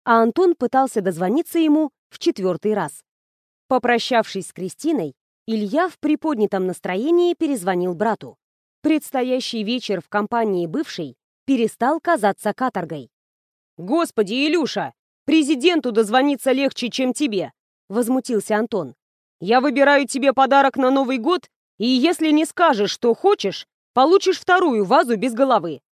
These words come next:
Ищи синий кожаный ремень. Заодно проверим твой вкус».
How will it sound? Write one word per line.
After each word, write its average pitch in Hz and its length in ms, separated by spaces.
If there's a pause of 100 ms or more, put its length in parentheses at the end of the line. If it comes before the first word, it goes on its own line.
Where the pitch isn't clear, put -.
(580)
Ищи 240 460
синий 269 420
кожаный 240 460
ремень. 185 400 (320)
Заодно 240 600
проверим 294 560
твой 269 260
вкус». - 420